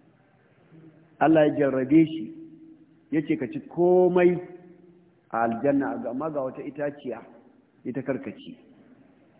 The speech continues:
Amma shaidan ya ruɗe shi, bisa ƙaddara ya ci itaciya.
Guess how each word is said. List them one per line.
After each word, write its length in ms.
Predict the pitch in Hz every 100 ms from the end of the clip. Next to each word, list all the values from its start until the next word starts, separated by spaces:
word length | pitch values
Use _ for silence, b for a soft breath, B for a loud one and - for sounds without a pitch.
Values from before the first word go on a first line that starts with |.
| _ _ _ _ _ _
Amma 200 | - 131 143
shaidan 280 | 139 127 135
ya 80 | 131
ruɗe 380 | 127 117 143 160
shi, 340 | 156 - - - - - - - _
bisa 240 | - 135 127
ƙaddara 420 | 135 135 143 135
ya 100 | 117 -
ci 100 | 131
itaciya. 480 | 117 120 - 110